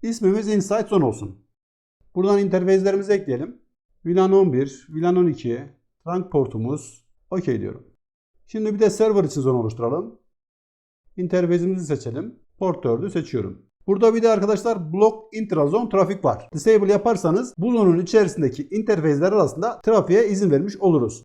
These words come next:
Burayı block yap dediğimiz zaman bu zon içerisindeki interfezler arasındaki trafik bloklanmış oluyor arkadaşlar. Okey diyorum.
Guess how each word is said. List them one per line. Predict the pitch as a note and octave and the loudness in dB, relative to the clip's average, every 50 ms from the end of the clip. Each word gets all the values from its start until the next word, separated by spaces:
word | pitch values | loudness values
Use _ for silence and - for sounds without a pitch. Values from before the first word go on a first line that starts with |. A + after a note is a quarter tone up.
| _ | _
Burayı | - A3 A3 G3+ E3 D3 D3+ | 0 2 4 6 4 4 4
block | G3+ A3 G#3 F#3+ G#3 | 4 4 4 4 4
yap | G#3+ G#3 G3 G#3 | 0 0 0 0
dediğimiz | G#3 F#3 F#3 G3+ G#3 A3 | -2 0 0 0 0 0
zaman | G3 F3 E3 C#3+ D#3 F3+ F#4+ - - - | 0 0 0 2 2 0 -2 -4 -10 -6
bu | A#3 A3 | -4 2
zon | G3+ G3 F#3+ F3 | 4 4 4 4
içerisindeki | - G3 G3 F3+ - - C#3+ A#2+ - - | 2 2 0 0 0 -2 -4 -4 -6 -6
interfezler | - F3+ F3+ E3+ F#3 F3+ E3 F#3+ G3 F#3 E3 D3+ | -4 -4 -2 -2 -2 -2 0 0 0 0 0 -2
arasındaki | C#3+ D#3+ G3 G#3 E3+ - C#3+ C3 A#2 A#2+ G#3 A3+ A3 - _ - | -2 0 -2 -2 -2 -4 -4 -6 -6 -6 -8 -10 -10 -12 _ -6
trafik | G3+ E3+ C#3+ E3 A3 - - - | -2 -2 -2 -2 -4 -8 -12 -6
bloklanmış | A3 G#3+ F3+ C#3+ - - - E3+ A3+ A3 - _ | 2 4 4 4 2 -2 -8 -6 -6 -8 -10 _
oluyor | - F#3+ F3+ E3 D3 B2+ | 0 2 4 4 4 2
arkadaşlar. | A2 G#2+ A2+ A2 G#2+ - - G#2 - - _ _ - | 2 -2 -4 -6 -6 -8 -10 -16 -16 -16 _ _ -8
Okey | G3 F3 - E3+ C#3 A2+ | -6 -2 0 0 0 0
diyorum. | G#2+ G2+ G#2 - - | -2 -4 -6 -8 -16